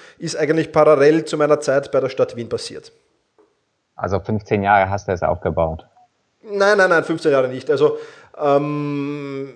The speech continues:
Speaker 1: sag mal, also das Selbstmanagement-Business jetzt vielleicht sechs oder sieben Jahre.
Speaker 2: Ah, okay. Das heißt, ähm,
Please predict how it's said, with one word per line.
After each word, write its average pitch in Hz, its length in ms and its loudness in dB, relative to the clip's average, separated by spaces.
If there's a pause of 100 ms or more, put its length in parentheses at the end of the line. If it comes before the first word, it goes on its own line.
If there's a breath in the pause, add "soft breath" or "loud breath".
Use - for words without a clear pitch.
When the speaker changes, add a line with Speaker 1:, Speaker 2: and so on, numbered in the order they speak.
(140)
Speaker 1:
sag 165 400 0
mal, 170 460 4 (120)
also 175 200 -2
das 170 280 -2
Selbstmanagement-Business 208 1300 0
jetzt 165 320 -4
vielleicht 156 580 0 (240)
sechs - 440 0
oder 135 120 2
sieben 120 280 -8
Jahre. 101 300 -8 (1160)
Speaker 2:
Ah, 127 260 4
okay. 90 380 2
Das 101 160 0
heißt, - 420 -2
ähm, 95 440 2